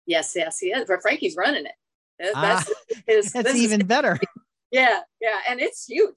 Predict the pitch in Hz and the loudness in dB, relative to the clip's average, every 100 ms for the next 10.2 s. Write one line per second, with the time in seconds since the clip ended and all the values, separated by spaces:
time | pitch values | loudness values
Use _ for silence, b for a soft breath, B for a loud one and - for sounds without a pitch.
0 | - 220 233 233 330 - 202 170 165 214 | -10 -8 -6 -4 -6 -6 -12 -12 -8 -4
1 | 208 170 220 202 160 170 185 190 190 160 | -4 -6 -4 -4 -4 -8 -4 -4 0 0
2 | 147 - 175 208 208 208 202 214 214 - | 0 -2 -2 -4 -4 -2 0 0 -2 -8
3 | 165 143 175 208 170 165 185 220 220 247 | -12 -2 -2 -2 -8 -4 0 2 0 -8
4 | 196 - 208 202 208 208 190 190 180 - | -12 -12 -10 0 4 4 2 -4 -4 -4
5 | 202 208 214 202 196 151 151 131 - 214 | 0 0 -2 -8 -8 -10 -10 -16 -2 4
6 | 208 180 - 147 110 185 175 247 240 214 | 4 4 -2 -2 -2 -2 0 0 2 2
7 | 208 190 180 160 160 165 - - b - | 4 4 4 0 -6 -6 -8 -14 b -2
8 | 185 180 175 165 - 170 160 156 151 - | 0 2 0 0 -4 -4 0 0 0 -4
9 | 160 147 151 156 - - B B B 202 | -4 -4 -4 -6 -6 -8 B B B 2
10 | 185 | 2